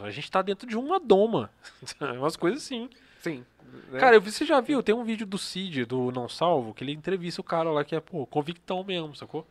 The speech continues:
Speaker 2: Aham.
Speaker 1: O cara explicando os negócios dele, ele fala que, assim, um helicóptero, ele não, ele, na verdade, ele não tá, tipo, andando. Ele só tá suspenso no ar.
Speaker 2: <laughs> A Terra que
Speaker 1: E a
Speaker 2: tá
Speaker 1: Terra anda.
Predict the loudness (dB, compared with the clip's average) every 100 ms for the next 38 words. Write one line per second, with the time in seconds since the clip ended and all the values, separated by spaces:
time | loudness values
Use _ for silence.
0 | -12 -10 -10 -14 -2 -2 0 -2 0 -2
1 | 0 0 0 -2 2 2 2 -4 -4 -6
2 | -8 _ _ _ _ _ -2 6 6 4
3 | 6 8 8 6 0 0 -2 -4 -2 -2
4 | -2 -2 -2 0 0 -4 -8 -10 -2 0
5 | 2 2 -2 -6 _ _ -10 -4 -4 -2
6 | -4 -6 -10 -12 -12 -8 -4 -4 -6 -8
7 | -8 -6 -6 -6 -8 _ -14 -14 -8 -8
8 | -8 -8 -8 -4 0 2 2 0 0 -4
9 | -4 -8